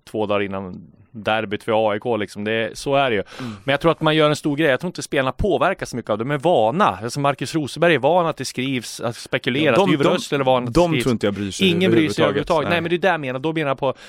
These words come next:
Speaker 1: supportrarna menar att man stör, och det, det gör man ju såklart inte, tror jag.
Speaker 2: Men
Speaker 1: Men,
Speaker 2: det finns väl
Speaker 1: eh,
Speaker 2: nyheter som kan störa,
Speaker 1: ja,
Speaker 2: såklart,
Speaker 1: så är det ju.
Speaker 2: liksom. Men,
Speaker 1: Men
Speaker 2: men det är fortfarande,
Speaker 1: inte det här, tror jag.
Speaker 2: för fortfarande så är det ju då,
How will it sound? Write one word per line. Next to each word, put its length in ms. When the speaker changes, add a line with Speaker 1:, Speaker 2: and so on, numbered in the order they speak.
Speaker 1:
supportrarna 540
menar 180
att 120
man 80
stör, 440
och 80
det, 280
det 160
gör 200
man 120
ju 80
såklart 380
inte, 220
tror 160
jag. 180
Speaker 2:
Men 100
Speaker 1:
Men, 100
Speaker 2:
det 60
finns 220
väl 60
Speaker 1:
eh, 60
Speaker 2:
nyheter 260
som 140
kan 120
störa, 260
Speaker 1:
ja, 60
Speaker 2:
såklart, 300
Speaker 1:
så 140
är 140
det 60
ju. 60
Speaker 2:
liksom. 240
Men, 120
Speaker 1:
Men 220
Speaker 2:
men 140
det 60
är 20
fortfarande, 340
Speaker 1:
inte 120
det 60
här, 60
tror 140
jag. 40
Speaker 2:
för 80
fortfarande 340
så 100
är 40
det 60
ju 60
då, 240